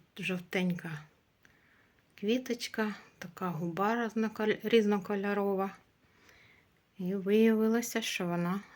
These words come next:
ароматна. Отака в мене знахідка цікава. Дуже цікава.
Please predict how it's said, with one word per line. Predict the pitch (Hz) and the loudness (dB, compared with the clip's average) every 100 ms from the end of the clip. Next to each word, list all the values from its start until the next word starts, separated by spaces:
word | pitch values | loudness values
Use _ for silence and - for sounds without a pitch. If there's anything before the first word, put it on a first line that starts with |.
| - | -8
ароматна. | 208 208 196 185 190 214 214 - _ _ _ _ _ _ _ _ _ _ _ _ _ _ _ - | -2 0 2 0 -2 0 0 -2 _ _ _ _ _ _ _ _ _ _ _ _ _ _ _ -8
Отака | 190 185 214 - 202 | -8 -4 -4 0 2
в | |
мене | 208 202 180 | 2 2 0
знахідка | 175 170 160 151 214 - - 247 247 - _ _ - _ - | -2 -6 -8 -8 -10 -4 2 4 2 -6 _ _ -20 _ -8
цікава. | 220 - 233 226 220 214 - _ _ _ _ _ _ - - _ _ _ _ _ _ _ _ | -8 0 2 4 4 2 -4 _ _ _ _ _ _ -20 -20 _ _ _ _ _ _ _ _
Дуже | 175 185 170 160 | -6 -4 -4 -6
цікава. | 151 175 165 170 156 160 156 | -8 -8 -6 -4 -4 -6 -10